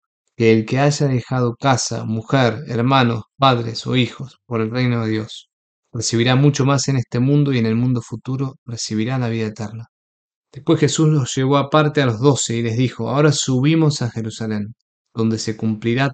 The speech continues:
todo lo que anunciaron los profetas sobre el Hijo del Hombre. Será entregado a los paganos, se burlarán de él, lo insultarán, lo escupirán, y después de azotarlo lo matarán, pero al tercer día resucitará". Ellos no comprendieron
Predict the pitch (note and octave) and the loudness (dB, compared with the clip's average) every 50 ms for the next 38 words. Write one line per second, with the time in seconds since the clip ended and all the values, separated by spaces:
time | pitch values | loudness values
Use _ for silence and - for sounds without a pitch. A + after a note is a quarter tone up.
0 | - - D#3 D#3+ E3 E3 D#3 C#3+ A#2+ - A#2 A2+ A2+ A2+ A2 G#2 - - C#3+ C#3 | -2 0 2 4 4 4 4 4 2 -2 -2 -2 -2 -2 -4 -4 -2 -2 -2 0
1 | C3+ B2 A2+ G#2+ - - A#2+ G#2 - - C3+ C3 - B2 - - A2+ A2+ G#2+ G#2+ | 0 0 -2 -4 -6 -10 -10 -8 -8 -8 -8 -6 -6 -8 -8 -8 -8 -8 -8 -6
2 | G#2+ A#2 A#2+ - - A#2 A2+ A2 G#2+ G2+ G2+ G#2+ A2+ A#2 - _ _ _ _ _ | -6 -6 -8 -8 -8 -8 -8 -6 -8 -8 -10 -12 -14 -16 -20 _ _ _ _ _
3 | _ _ _ _ _ - - B2+ B2+ C3+ C#3+ D3 C#3 C#3 C3 C3 C3 C#3+ D3+ D3+ | _ _ _ _ _ -6 -2 0 4 4 6 6 4 4 2 2 4 4 6 6
4 | D3 D3 C3 A2+ - _ - B2+ C3 C3 B2 A#2 A2+ G#2+ - - - A2+ A2+ A2+ | 6 4 2 0 -2 _ -2 0 0 2 0 0 -2 -4 -6 -6 -6 -6 -4 -4
5 | A#2 A2+ A#2 B2 C#3 C#3+ C#3+ C3+ B2+ B2+ B2 A#2+ A2+ G#2+ G#2+ A2 A2 A2 A2 - | -4 -2 -2 0 0 2 2 2 2 2 2 2 2 0 0 -2 -2 -2 -4 -4
6 | - B2+ B2 A2+ - B2+ B2+ C3 B2 A#2+ A2+ A2+ A#2+ B2 A#2+ A#2 - - - G#2+ | -4 -6 -4 -4 -2 -2 0 2 0 0 0 -2 -6 -8 -10 -12 -10 -8 -8 -8
7 | G#2 - B2 A#2+ C3+ B2+ A#2 A2 G#2+ A2 - _ _ _ _ _ _ _ _ _ | -4 -4 0 2 2 2 2 0 -2 -4 -8 _ _ _ _ _ _ _ _ _
8 | _ _ _ - B2 A2+ - - D3+ D3 C#3+ D3 C3+ - - C3 A#2 - D#3 D#3 | _ _ _ -8 -8 -8 -4 -2 0 2 2 2 0 0 -2 -4 0 2 2 4
9 | D3+ D3 C3+ B2+ B2 A#2+ A#2+ A2+ - B2 B2 B2 A#2 G#2+ G#2+ G#2+ - _ _ _ | 4 4 4 2 2 0 0 0 2 2 4 4 4 2 0 -2 -6 _ _ _
10 | _ _ _ _ - A#2+ A#2 A2+ G#2+ A2 - C#3+ B2+ A#2+ - D3 D3 C3+ C#3 D3 | _ _ _ _ -4 -2 -2 -2 -2 -2 -2 -2 -2 0 0 0 0 0 2 2
11 | D3 C3+ B2 A#2 - A#2 A2 - A#2 A2 A#2 A2 A2 G2+ - _ _ _ _ _ | 2 2 0 -4 -6 -8 -8 -8 -6 -6 -6 -6 -8 -8 -12 _ _ _ _ _
12 | _ _ _ _ _ _ _ - B2+ - - B2+ B2 B2+ C3+ C3+ - D3 C3+ B2+ | _ _ _ _ _ _ _ -10 -6 -2 0 2 2 2 2 2 4 4 4 4
13 | - - B2+ B2+ B2+ C3 C3 C#3 C#3 C#3 C#3 C#3 C#3+ C#3+ D3 | 2 2 2 2 2 4 4 4 4 4 2 2 0 -2 -4